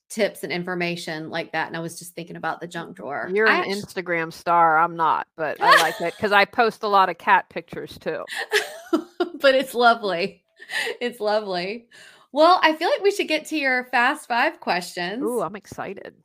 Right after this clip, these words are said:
Speaker 1: Yeah, it's this or that. It helps us, you know, in a fun way just to get to know you better. So number one is arrive early or fashionably late?
Speaker 2: Oh my gosh, arrive early.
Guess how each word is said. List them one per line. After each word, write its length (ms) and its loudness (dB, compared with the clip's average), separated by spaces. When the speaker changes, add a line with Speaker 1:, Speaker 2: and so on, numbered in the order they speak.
Speaker 1:
Yeah, 240 2
it's 140 -8
this 300 -2
or 140 0
that. 640 0
It 180 -6
helps 300 -6
us, 200 -6
you 120 -6
know, 240 -4
in 60 -12
a 80 -8
fun 240 -8
way 160 -6
just 200 -16
to 40 -16
get 160 -18
to 80 -16
know 80 -8
you 140 -8
better. 460 -8
So 460 -4
number 340 -2
one 420 -2
is 720 -6
arrive 480 0
early 540 -4
or 160 -8
fashionably 680 -4
late? 440 -12
Speaker 2:
Oh 260 10
my 140 0
gosh, 360 0
arrive 380 0
early. 480 -6